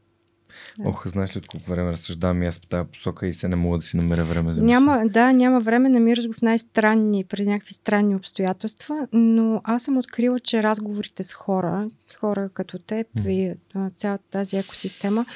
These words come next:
Speaker 1: са изключително полезни, защото от всеки един разговор, на теб ти хрум-, на мен лично ми хрумват
Speaker 2: Мгм.
Speaker 1: няколко, а, идеи, почвам да, а, гледам по-широко на нещата или, а,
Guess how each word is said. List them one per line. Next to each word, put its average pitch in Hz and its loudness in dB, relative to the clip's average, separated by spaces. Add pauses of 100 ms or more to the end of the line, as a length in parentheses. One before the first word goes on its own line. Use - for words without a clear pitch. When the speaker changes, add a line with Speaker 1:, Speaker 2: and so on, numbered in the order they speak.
(200)
Speaker 1:
са - -12
изключително 220 0
полезни, 208 0
защото 220 -4
от 202 -12
всеки 220 -2
един 214 4
разговор, 202 -4
на 240 -4
теб 208 -4
ти - -16
хрум-, 202 -4
на 196 -2
мен 190 0
лично 196 -6
ми 190 -2
хрумват 185 -2
Speaker 2:
Мгм. 104 4
Speaker 1:
няколко, 185 -2 (340)
а, 190 0
идеи, 202 4
почвам 208 -4
да, 190 0 (280)
а, 196 -2
гледам 208 4 (120)
по-широко 202 0
на 196 0
нещата 190 -4
или, 226 2
а, 220 0